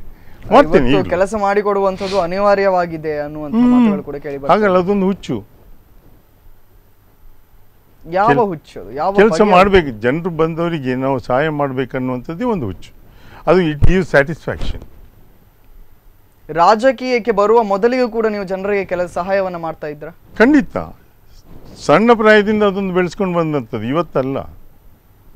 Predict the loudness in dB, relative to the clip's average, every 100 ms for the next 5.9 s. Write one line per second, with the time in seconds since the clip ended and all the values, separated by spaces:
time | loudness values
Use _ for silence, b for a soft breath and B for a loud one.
0 | -20 -20 -20 -16 -8 0 4 4 4 2
1 | 0 -2 -6 -4 -2 -2 -2 -8 -8 -14
2 | -10 -4 -2 -4 -6 -8 -6 -4 -2 -2
3 | -2 -4 -4 -6 -8 -6 -4 -4 -4 -8
4 | -8 -6 -4 -4 -6 -8 -12 -10 -8 -8
5 | -4 -2 0 0 0 -6 -16 -16